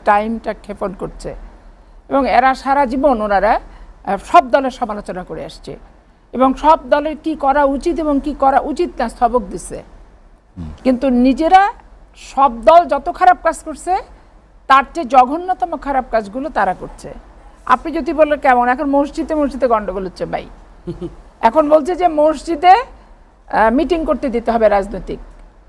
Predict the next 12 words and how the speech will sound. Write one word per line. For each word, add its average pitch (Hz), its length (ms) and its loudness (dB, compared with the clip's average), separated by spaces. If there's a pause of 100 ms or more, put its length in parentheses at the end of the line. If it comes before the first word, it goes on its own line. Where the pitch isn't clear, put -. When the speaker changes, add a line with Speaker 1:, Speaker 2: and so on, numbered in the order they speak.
(160)
Speaker 1:
যদি 254 200 2
মসজিদে 302 440 2
মিটিং 311 360 0
করতে 285 260 0
না 247 160 2
দাও, 247 180 2
তাহলে 277 260 2
এখানে 277 220 0
কোরআন 262 300 4
তালাওয়াত 196 300 -4
হবে 151 140 -8
না। - 160 -20